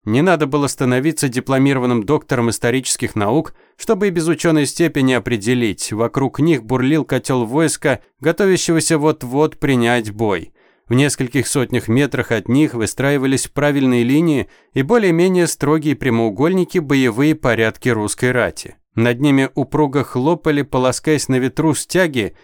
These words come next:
и мелко трепетали треугольники флажков на тысячах воздетых к небу копий. В воздухе стоял густой дух железа, кожи, пота и конских каштанов.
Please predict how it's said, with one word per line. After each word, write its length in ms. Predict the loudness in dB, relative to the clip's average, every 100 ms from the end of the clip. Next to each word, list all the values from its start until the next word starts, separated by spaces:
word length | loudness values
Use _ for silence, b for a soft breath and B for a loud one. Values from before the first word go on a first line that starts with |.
| b
и 120 | 0
мелко 380 | 2 2 2 -2
трепетали 600 | 0 -2 0 0 0 0
треугольники 680 | 0 0 0 2 2 2 -2
флажков 580 | -4 -4 -4 -2 -4 0
на 140 | -2
тысячах 600 | -2 -4 -2 -4 -4 -2
воздетых 580 | 0 -2 0 -2 -2 -6
к 60 | 0
небу 360 | 2 2 0
копий. 540 | -4 -2 -4 -4 -16 -18 _ _ _ _ _ _ -8
В 100 | -6
воздухе 500 | -2 -2 0 -2 -2
стоял 460 | 0 0 2 2
густой 400 | 0 -4 -4 -2
дух 220 | -2 -2 -2
железа, 580 | 0 2 2 2 0
кожи, 500 | -2 0 0 0 0
пота 520 | -2 -2 -2 0 0 -2
и 260 | -2 -4
конских 640 | -2 0 2 2 -2 -4
каштанов. 640 | -2 -2 -2 -2 -2 -4